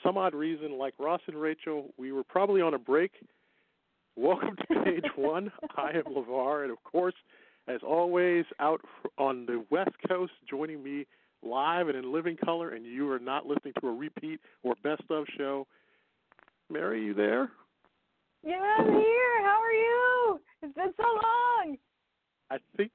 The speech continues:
Speaker 1: these folks are like, "What the heck happened in between six years?" I don't. I, I swear it was shorter than that.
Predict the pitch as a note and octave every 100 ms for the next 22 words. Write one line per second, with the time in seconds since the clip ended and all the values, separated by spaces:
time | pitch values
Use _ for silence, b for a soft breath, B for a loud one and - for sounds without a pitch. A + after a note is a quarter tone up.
0 | - G3+ - - F#3 - C#3+ C#3 C3+ -
1 | C#3 - B2 - - E3+ - - E3 D#3+
2 | C3 A#2+ - - D#3 - F3+ - - F3+
3 | E3+ - D#3 D#3 D2 - - E3+ - D3
4 | D3 - D3+ F#3+ A3 - E3 C#3+ - -
5 | D#3 E3+ C3+ A#2 C3+ A#2